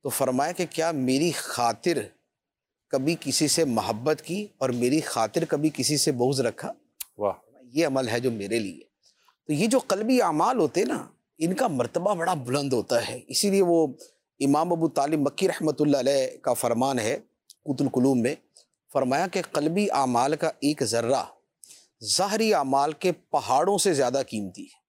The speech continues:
Speaker 1: ان سے زیادہ وزنی ہے۔
Speaker 2: واہ۔
Speaker 1: قلبی اعمال یہی شکر ہوتا ہے، اللہ تعالیٰ کی محبت ہوتی ہے، آخرت کی رغبت ہوتی ہے، شوق لقاء الہی ہوتا ہے، اللہ تعالیٰ کی رضا پہ راضی رہنا ہے،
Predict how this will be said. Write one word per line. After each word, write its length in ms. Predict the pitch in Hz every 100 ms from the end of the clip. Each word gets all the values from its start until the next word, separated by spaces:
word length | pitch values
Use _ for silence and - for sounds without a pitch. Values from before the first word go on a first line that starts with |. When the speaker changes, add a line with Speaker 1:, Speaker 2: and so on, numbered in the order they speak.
| _ _ _ _ _ _ _ _ - - -
Speaker 1:
ان 100 | 131
سے 120 | 143
زیادہ 320 | 117 113 135
وزنی 380 | 110 101 113 104
ہے۔ 100 | 110 - -
Speaker 2:
واہ۔ 340 | 110 98 - 123
Speaker 1:
قلبی 340 | 160 175 220 214
اعمال 300 | 190 185 185
یہی 360 | 170 196 196 - -
شکر 300 | - 170 170
ہوتا 340 | 147 - 135
ہے، 220 | 131 131 127
اللہ 240 | 123 131 123
تعالیٰ 220 | 123 127
کی 100 | 123
محبت 500 | 123 113 - 123 131
ہوتی 360 | 117 107 131 110
ہے، 220 | 113 110 - _ _ _ -
آخرت 420 | 123 - 143 131
کی 160 | 139 117
رغبت 380 | 110 131 127
ہوتی 360 | 123 107 117 113
ہے، 140 | 113
شوق 320 | 107 - 120 131
لقاء 340 | 120 120 123
الہی 420 | 120 110 117 135
ہوتا 340 | 117 98 123 110
ہے، 160 | 110 -
اللہ 200 | 120 127
تعالیٰ 240 | 123 117 123
کی 140 | 117
رضا 160 | 110 113
پہ 160 | 113
راضی 320 | 110 113 120 127
رہنا 340 | 117 113 113
ہے، 160 | 107